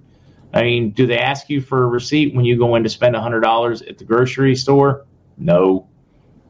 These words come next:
Jeannie K fourteen. Yes, Mark, physical silver. Now you're talking, amen. I,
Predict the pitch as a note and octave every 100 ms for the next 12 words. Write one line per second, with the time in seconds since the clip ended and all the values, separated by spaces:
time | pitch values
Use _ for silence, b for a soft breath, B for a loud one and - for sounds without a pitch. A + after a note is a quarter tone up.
0 | _ _ - - - - - - - -
1 | - - - - - - - - - -
2 | - - - - - - - - - -
3 | - G#2 C#3 F3 E3+ E3+ D#3 C#3+ C3 C#3
4 | C3 C#3 B2+ B2+ C#3 B2+ A#2+ C#3+ D3+ D#3
5 | D3+ C#3+ C#3+ C3+ C#3+ C3 C3+ A#2+ A#2 A2+
6 | A#2+ A#2 A#2+ A#2 A2 A2 A2 G2+ G2+